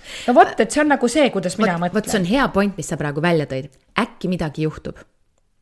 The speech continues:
Speaker 2: Midagi kindlasti
Speaker 1: Mida
Speaker 2: juhtub.
Speaker 1: juhtub, mida äkki on vaja?
Speaker 2: Jaa, aga kindlasti on midagi vaja. Aga siis saad teistmoodi. Ja siis lahendad asja teisiti.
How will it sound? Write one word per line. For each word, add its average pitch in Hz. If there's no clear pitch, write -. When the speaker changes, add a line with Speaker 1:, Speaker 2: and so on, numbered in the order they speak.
Speaker 2:
Midagi 247
kindlasti 254
Speaker 1:
Mida 311
Speaker 2:
juhtub. 359
Speaker 1:
juhtub, -
mida 233
äkki 294
on 214
vaja? 151
Speaker 2:
Jaa, 294
aga 180
kindlasti 427
on 190
midagi 160
vaja. 139
Aga 185
siis 190
saad -
teistmoodi. 147
Ja 180
siis 175
lahendad 160
asja 143
teisiti. 139